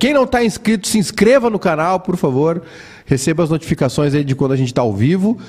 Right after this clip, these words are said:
E quem tiver afim, quem quiser participar, né, de uma maneira mais incisiva do nosso debate, manda um superchat, participa aí conosco. Estamos aqui de olho, viu, Silvio?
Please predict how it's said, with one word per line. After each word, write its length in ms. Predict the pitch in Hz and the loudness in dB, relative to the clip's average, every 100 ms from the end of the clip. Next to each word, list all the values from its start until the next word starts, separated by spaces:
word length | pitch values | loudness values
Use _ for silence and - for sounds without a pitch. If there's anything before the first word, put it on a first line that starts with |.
| - - - | -20 -18 -2
E 500 | 160 170 175 170 170 165 | 0 2 2 2 0 0
quem 120 | 202 | -2
tiver 200 | 196 208 | 0 2
afim, 340 | 196 - 240 | 2 0 -2
quem 160 | 254 220 | 0 -2
quiser 300 | 185 170 185 | 0 0 0
participar, 960 | 185 156 160 180 180 165 - - - - | -2 -2 -2 0 2 0 -2 -12 -12 -2
né, 180 | 151 170 | 0 2
de 60 | 165 | 2
uma 60 | |
maneira 260 | 156 156 180 | 2 0 2
mais 220 | 180 214 208 | 2 4 4
incisiva 600 | 185 208 156 190 233 208 | 2 0 2 4 4 2
do 100 | 185 | 2
nosso 220 | 185 160 | 0 0
debate, 420 | 190 180 196 202 | 0 0 0 0
manda 240 | 214 220 226 | 0 2 0
um 40 | |
superchat, 640 | - 226 254 233 226 226 | -2 -2 -2 0 -2 -2
participa 420 | - 135 - 165 | -4 -4 -2 -2
aí 60 | 175 | -2
conosco. 520 | 180 165 170 185 - - - - - - | 0 0 -2 -4 -12 -20 -20 -20 -20 -20
Estamos 320 | - 151 156 | -4 -2 0
aqui 180 | 160 175 | 0 0
de 120 | 151 190 | 2 4
olho, 220 | 170 135 | 4 2
viu, 120 | 135 | 0
Silvio? 380 | 139 113 - | 0 -2 -4